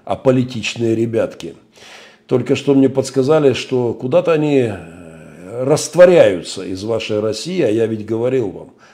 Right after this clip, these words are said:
в четырнадцатом году, что эмиграция из России, если вы будете молчать, примет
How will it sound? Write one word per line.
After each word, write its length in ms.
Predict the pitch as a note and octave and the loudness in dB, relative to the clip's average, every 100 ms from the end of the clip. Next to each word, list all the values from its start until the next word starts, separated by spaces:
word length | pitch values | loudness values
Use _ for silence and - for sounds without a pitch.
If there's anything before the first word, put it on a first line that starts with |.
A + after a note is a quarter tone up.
| _ | _
в 80 | - | -16
четырнадцатом 680 | - F#2 A2 G2 - G#2 G2 | -10 -8 -4 -6 -6 -6 -4
году, 520 | G#2 G#2+ C3 C3+ - - _ _ | -4 -2 0 -2 -4 -20 _ _
что 300 | - - G#2 | -20 -2 0
эмиграция 720 | A2+ A#2+ C3+ C3 F#2 - F#2+ | 0 4 8 8 6 -2 -8
из 120 | F#2 | -6
России, 640 | G2+ G#2 - D3 A#2+ F#2 F#2+ | -4 -4 -4 -2 -2 -2 -6
если 180 | - | -8
вы 80 | G2 | -8
будете 280 | G2 G#2 G2+ | -6 -6 -6
молчать, 560 | G2+ G#2 - B2+ - - | -4 -6 -2 -4 -4 -8
примет 400 | A2+ G#2 G2 | -6 -6 -8